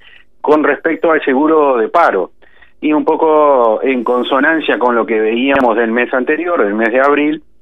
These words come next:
eh, lo que manifiesta el Ministerio de Trabajo es que en el último trimestre ha venido aumentando, estoy hablando de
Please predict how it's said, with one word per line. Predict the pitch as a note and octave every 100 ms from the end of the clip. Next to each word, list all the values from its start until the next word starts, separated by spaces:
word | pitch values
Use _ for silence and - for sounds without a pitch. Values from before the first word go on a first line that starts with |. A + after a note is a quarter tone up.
| - - - - -
eh, | - B2+ A#2+ A#2 A2+ A2
lo | A2+ B2 -
que | B2 A#2 A2
manifiesta | A2+ B2 C#3 D#3+ - C3 A#2+
el | A2+
Ministerio | A#2 A2 B2+ B2+
de | C3
Trabajo | C#3+ D3+ D3 E3 D3+
es | D3
que | C#3+
en | C#3
el | C3 C3
último | D3+ D3+ C#3+ C3+
trimestre | - C#3+ D3 D#3+ D3+ - D3+
ha | C#3
venido | C3+ C3+ C3+
aumentando, | C3+ B2+ B2 A2+ C#3+ C3+ C#3 D#3+ - _
estoy | - G#2+ - A#2
hablando | A2 A#2+ A#2 G#2 F#2+ - -
de | G#2+ A2 G#2+ G2+ F#2 F2